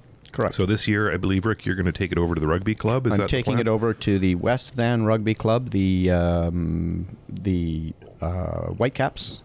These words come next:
Speaker 1: uh, rugby club. Um, and they have a charity, well, because, I mean, there's no sense in showing up with four gifts, and they have a charity that they support,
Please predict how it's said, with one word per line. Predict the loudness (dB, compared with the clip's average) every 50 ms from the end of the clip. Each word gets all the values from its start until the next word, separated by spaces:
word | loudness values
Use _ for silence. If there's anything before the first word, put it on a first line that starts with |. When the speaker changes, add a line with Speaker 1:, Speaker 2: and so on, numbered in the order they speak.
| -12 -4 0
Speaker 1:
uh, | 2 4 4 4
rugby | 4 2 2 0
club. | -2 0 0 -2 -2 -2 -8 -20 -20 -20 -20 -20 -20 -20 -20 -20 -20 -20 -8 -2
Um, | 0 2 4 4 4 4 4 4 4 4 2 2 2 2 2 0 0 0
and | 2 2 4 4 2 2 2 0
they | 0 0 2 2 2 2
have | 2 2 2
a | 0 0
charity, | 0 0 2 2 2 2 2 0 0 -2 -2 -4 -2
well, | 0 0 0
because, | 0 -2 -4 -2 -4 -4
I | -4
mean, | -4 -6
there's | -6 -6
no | -6 -6 -6
sense | -6 -6 -6 -6 -4
in | -4 -2
showing | 0 0 2 2 2 2
up | 2 0 0 -2
with | -4 -4 -4
four | -6 -6 -2 0 2 2 2
gifts, | 2 2 0 0 0 -4 -4 -2
and | -2 0
they | 2 2
have | 2 0 0
a | -2 -2
charity | -2 0 0 0 0 0 -2 -2
that | -2 -2 0
they | 0 0 0 0
support, | 0 -2 -2 0 0 2 0 0 -2 -6